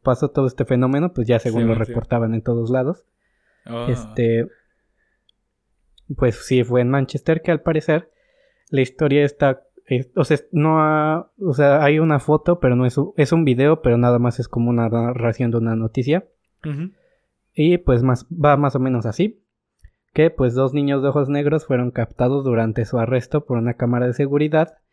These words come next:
Speaker 1: que no muestran.
Speaker 2: Ujú.
Speaker 1: Este, los niños estaban intentando acceder a un hotel, que
Speaker 2: Hmm.
Speaker 1: a las cuatro de la mañana el recepcionista vio a un niño y a una niña llegar, este, y le dijeron que si podía pasar y, pues, le dijo que no.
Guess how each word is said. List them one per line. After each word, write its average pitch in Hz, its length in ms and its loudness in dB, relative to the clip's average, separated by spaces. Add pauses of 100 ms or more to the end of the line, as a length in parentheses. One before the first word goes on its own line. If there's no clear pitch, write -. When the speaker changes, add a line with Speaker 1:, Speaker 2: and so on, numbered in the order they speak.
(180)
Speaker 1:
que 113 220 0
no 110 560 -4
muestran. 131 580 0 (260)
Speaker 2:
Ujú. 147 120 -8 (240)
Speaker 1:
Este, 117 480 -2
los 117 180 0
niños 131 320 -2
estaban 123 360 -2
intentando 123 540 -2
acceder 113 360 -4
a 117 40 -8
un 117 100 -4
hotel, 151 400 -2 (1080)
que 175 280 2 (120)
Speaker 2:
Hmm. 131 220 -14 (100)
Speaker 1:
a 139 140 0
las 120 180 0
cuatro 139 280 0
de 156 120 2
la 165 140 2
mañana 170 680 -2
el 123 160 0
recepcionista 131 720 -2
vio 127 240 2
a 120 480 -2 (200)
un 143 140 4
niño 139 260 2
y 131 100 0
a 131 40 2
una 135 160 0
niña 135 260 -2
llegar, 147 500 0 (300)
este, 113 800 -8
y 120 260 -6
le 123 160 2
dijeron 127 300 0
que 123 100 -4
si 117 160 -6
podía 120 360 -4
pasar 127 360 -2
y, 120 120 -6
pues, 110 260 -12
le 107 100 -8
dijo 117 200 -8
que 139 100 -4
no. 151 300 -2